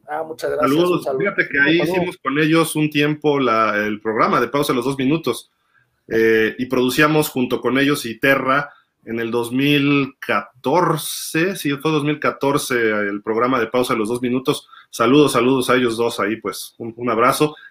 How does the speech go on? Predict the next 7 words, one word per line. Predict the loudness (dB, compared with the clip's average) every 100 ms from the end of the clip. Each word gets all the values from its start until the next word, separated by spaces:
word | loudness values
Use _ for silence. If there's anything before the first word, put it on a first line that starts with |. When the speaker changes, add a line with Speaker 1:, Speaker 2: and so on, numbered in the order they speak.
| _ _
Speaker 2:
Si | 0 4
no | 6
mal | 6
recuerdo, | 4 4 4 4 4
Poncho | 4 4 4 0 2
le | 4 4
va | 4 4 4 2 -2